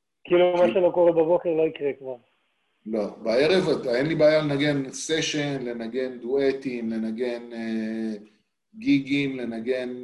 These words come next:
Speaker 2: הקלטות, לא אכפת לי, מהצהריים ועד הבוקר למחרת. אני רק, רק בשמחה מנגן. אבל להתאמן, כאילו, לשבת, לפענח משהו עם עצמי, אפילו תרגילים, טכניקה קצת, אה,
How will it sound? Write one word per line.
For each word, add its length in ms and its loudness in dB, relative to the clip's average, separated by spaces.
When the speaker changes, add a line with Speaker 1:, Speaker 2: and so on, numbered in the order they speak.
Speaker 2:
הקלטות, 720 -4
לא 60 0
אכפת 360 0
לי, 260 -4
מהצהריים 960 0
ועד 680 0
הבוקר 440 2
למחרת. 680 0
אני 200 -6
רק, 180 2
רק 240 -2
בשמחה 440 -2
מנגן. 440 -4
אבל 180 -2
להתאמן, 800 0
כאילו, 220 -6
לשבת, 360 -2
לפענח 680 -4
משהו 240 -4
עם 120 -6
עצמי, 480 -4
אפילו 300 -6
תרגילים, 600 -2
טכניקה 460 -4
קצת, 420 -4
אה, 60 -8